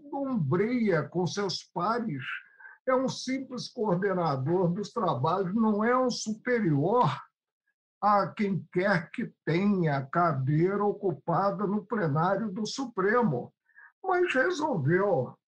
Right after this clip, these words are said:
ah, evidentemente, né, ah, manter o ato de Sua Excelência, muito embora praticado sem a autoridade necessária para fazê-lo.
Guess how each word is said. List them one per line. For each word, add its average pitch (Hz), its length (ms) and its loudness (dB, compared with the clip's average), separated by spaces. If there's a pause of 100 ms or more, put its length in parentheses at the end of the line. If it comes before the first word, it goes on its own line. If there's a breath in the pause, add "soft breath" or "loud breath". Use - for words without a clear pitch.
(640)
ah, 165 440 2
evidentemente, 165 1120 -2 (340)
né, 185 320 -2 (420 soft breath)
ah, 175 1000 2
manter 208 680 2 (160)
o 165 220 2
ato 190 380 2
de 190 180 0
Sua 226 280 -2
Excelência, 202 840 -2 (340 loud breath)
muito 196 360 0
embora 185 720 2
praticado 185 720 -2
sem 220 380 -2
a 220 60 2
autoridade 175 1120 0
necessária 185 1200 0
para 165 280 0
fazê-lo. 151 760 -2